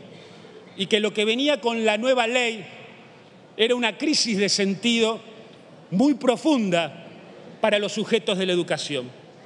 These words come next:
Pero también afirmábamos lo que decía al principio, que había que dejar de mentir,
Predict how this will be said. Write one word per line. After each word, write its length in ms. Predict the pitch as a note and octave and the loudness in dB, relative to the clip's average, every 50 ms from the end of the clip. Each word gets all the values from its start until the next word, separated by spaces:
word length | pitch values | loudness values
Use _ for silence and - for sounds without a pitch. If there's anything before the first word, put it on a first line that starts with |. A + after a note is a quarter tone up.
| - - - - - - - - - - | -20 -20 -20 -20 -20 -20 -20 -12 -4 0
Pero 180 | G#3+ G#3+ - | 0 2 2
también 540 | - A#3+ A3 A3 A#3 A#3 C4 C4+ C#4 C4+ C4 - - | 2 2 0 0 2 2 4 4 2 0 -2 -4 -4
afirmábamos 1040 | A3+ G3 - - A3 A3 A3 B3 C4 B3+ A#3+ A3+ G#3 G#3 G3+ G3 F#3 - - - - - - - - - - - - - - - - - - - - - | -4 -4 -2 -2 0 2 2 4 4 2 2 0 -2 -2 -4 -6 -8 -8 -10 -16 -16 -18 -18 -20 -20 -20 -20 -20 -20 -20 -20 -20 -20 -20 -20 -18 -6 -2
lo 100 | G#3 G#3+ | 0 0
que 120 | G3 G#3+ G#3 | 2 2 0
decía 340 | G#3+ G3+ - - A#3 A#3 | 0 0 -2 0 2 2
al 100 | A3 G#3 | 2 2
principio, 680 | D#3 G3+ G3+ G3 F3 - G3 G3+ E3 - D3+ C#3+ C3+ B2 - - - - - - - - - - - - - - - - - | 0 -4 -4 -2 -2 -2 -2 -2 -2 -4 -4 -6 -6 -8 -10 -18 -20 -20 -20 -20 -20 -20 -20 -20 -20 -20 -20 -20 -20 -4 0
que 80 | - | 2
había 220 | - A3+ B3+ C4+ C4+ | 2 4 4 2 2
que 120 | C4 A#3+ | 2 0
dejar 360 | A#3 A3+ - - B3 B3+ B3 | 0 0 0 0 0 0 2
de 100 | A#3+ A#3+ | 0 0
mentir, 600 | A3+ A3 G#3+ G#3 E3 - B3+ A3+ G3 E3+ D#3 C#3+ | 0 0 0 0 0 2 2 2 2 0 -4 -6